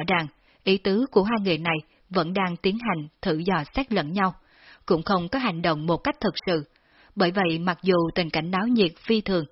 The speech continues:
đá lớn bay đầy trời, hắc khí cuồn cuộn, nhưng bọn họ ung dung nhàn nhã, không nóng nảy, không vội vàng, thần sắc cô hết sức, chưa có lộ ra một chút nào. Hàng Lập đang xem đến xuất thần, đột nhiên nghe thấy một câu của Động Huyền Nhi.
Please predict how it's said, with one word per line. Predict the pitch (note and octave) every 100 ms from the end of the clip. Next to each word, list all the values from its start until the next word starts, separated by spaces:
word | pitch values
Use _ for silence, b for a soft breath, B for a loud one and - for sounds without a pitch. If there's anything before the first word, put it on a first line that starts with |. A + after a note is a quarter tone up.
| b b b -
đá | F#3+
lớn | G3+ G3 G3
bay | A#3 F#3+
đầy | F3 D#3
trời, | - E3+ D3 b b b
hắc | - C#4+
khí | - G3+ C4
cuồn | - F#3+
cuộn, | D#3 E3+ D#3 b b b b
nhưng | A#3+ A#3+
bọn | G3
họ | D#3 F3 D#3
ung | F#3 F3+ F3+
dung | F#3 F3 E3
nhàn | F#3+ D#3
nhã, | E3+ D3+ F3+ - _
không | - G3+ E3
nóng | E3+ G3
nảy, | A#3+ D3+ E3 _
không | - B3+
vội | A3 G3+
vàng, | D#3 F3 D#3+ b b b b
thần | - F3
sắc | D3+ C4 C4+
cô | -
hết | G3 B3 -
sức, | D#4+ b b b
chưa | - G3+
có | A#3 C4
lộ | G3+ D3+
ra | F#3+ F#3
một | E3+ D3+
chút | - D4
nào. | G#3 F3 D3+ _ _ b b b
Hàng | - G#3 F3+
Lập | -
đang | F#3+ F#3+ -
xem | G3 F3+
đến | F3 F#3 G#3
xuất | - D#4+
thần, | - F3 C#3 b b b -
đột | G3+ D#3
nhiên | G3 A3 G3+ _
nghe | F#3+ F#3
thấy | G3 A3
một | B3 -
câu | F3+ F#3
của | F3 F#3
Động | F3 D#3
Huyền | E3+ G3+
Nhi. | E3+ G#3